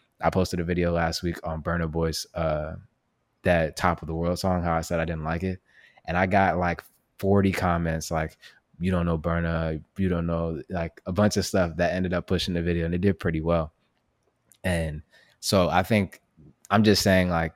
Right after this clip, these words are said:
for us to know, like, these are things that push on those platforms, the really divisive topics. But on YouTube, like, w-, like, the longer winded stuff that we talk about, I think eventually just over time, that's gonna end up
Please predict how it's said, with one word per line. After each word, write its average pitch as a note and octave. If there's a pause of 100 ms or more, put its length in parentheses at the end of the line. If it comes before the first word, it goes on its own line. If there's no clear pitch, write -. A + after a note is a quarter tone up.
(140)
for E2+
us F2
to D#2+
know, D#2
like, D#2
these F#2
are F2
things F2
that D#2+
push -
on D#2+
those E2+
platforms, F#2+
the F2
really E2+
divisive D#2+
topics. F2+ (380)
But E2+
on D#2+
YouTube, E2
like, D#2 (340)
w-, F2 (180)
like, F#2
the F2+
longer F2
winded F#2
stuff G2+
that G2+
we G#2
talk G2
about, G#2
I E2+
think F2
eventually E2+
just E2 (440)
over E2
time, E2
that's E2+
gonna E2
end E2
up E2